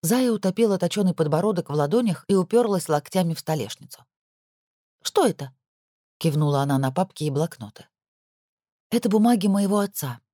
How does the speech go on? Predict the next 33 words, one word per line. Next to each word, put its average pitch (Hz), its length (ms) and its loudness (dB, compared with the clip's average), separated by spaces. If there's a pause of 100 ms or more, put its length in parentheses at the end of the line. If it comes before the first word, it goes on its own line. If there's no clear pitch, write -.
(240)
Остались 196 460 0
после 190 260 0
его 180 160 0
смерти. - 480 -8 (500)
Не 220 140 4
уверена, 226 420 2
что 160 180 -2
это 156 140 -2
как-то 156 260 -4
поможет, 190 460 2
но 165 160 0
решила 196 340 0
просмотреть 190 540 -2
на 131 80 -4
всякий 135 260 -6
случай. - 380 -8 (480)
Понимаешь, 220 500 2 (460)
с - 100 -6
этой 226 240 2
Лизой 247 360 0
всё - 280 -4
совсем 226 380 -2
непросто. 175 540 -6 (600)
Она — 185 460 2
это 208 200 -4
сплошное 202 560 -2
противоречие. 202 680 -4 (520)
Во 190 180 2
всём, 202 380 0
а 123 60 -2
главное — 147 400 0
в - 40 -20
поступках». - 600 -6